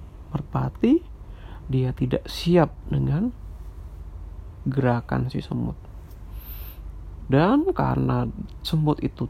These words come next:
tiba-tiba jatuh dan tiba-tiba menggigit matanya,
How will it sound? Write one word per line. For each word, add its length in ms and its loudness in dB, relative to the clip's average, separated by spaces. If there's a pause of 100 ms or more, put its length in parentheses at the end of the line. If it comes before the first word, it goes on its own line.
tiba-tiba 640 4
jatuh 480 0
dan 400 0
tiba-tiba 800 4 (480)
menggigit 1120 6
matanya, 880 4